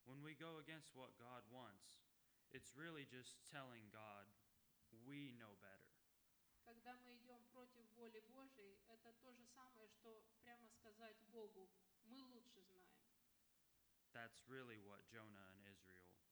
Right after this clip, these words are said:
Speaker 1: did
Speaker 2: И
Speaker 1: in
Speaker 2: это
Speaker 1: these
Speaker 2: то, что
Speaker 1: stories.
Speaker 2: и Иона, и израильский народ сделали.
Speaker 1: My way is the right way.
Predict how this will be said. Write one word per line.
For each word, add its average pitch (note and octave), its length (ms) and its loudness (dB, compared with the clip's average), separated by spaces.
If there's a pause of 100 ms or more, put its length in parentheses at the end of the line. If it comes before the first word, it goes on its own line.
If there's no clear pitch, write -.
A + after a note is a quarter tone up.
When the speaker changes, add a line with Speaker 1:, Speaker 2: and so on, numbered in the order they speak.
Speaker 1:
did G2 220 -2 (380)
Speaker 2:
И A3 60 -8
Speaker 1:
in - 120 0
Speaker 2:
это G2 80 -2
Speaker 1:
these F#2+ 140 -4
Speaker 2:
то, A3+ 100 -2
что - 120 -4
Speaker 1:
stories. G1+ 200 -4 (320)
Speaker 2:
и G#3 240 -8 (140)
Иона, A3 520 -8 (120)
и G3+ 340 -8
израильский G#3 640 -10
народ G#3 380 -8 (260)
сделали. F#3 420 -10 (460)
Speaker 1:
My C3+ 340 10
way A2+ 440 2 (180)
is G#2 220 -2
the G2+ 100 -2
right G2 320 4
way. - 240 0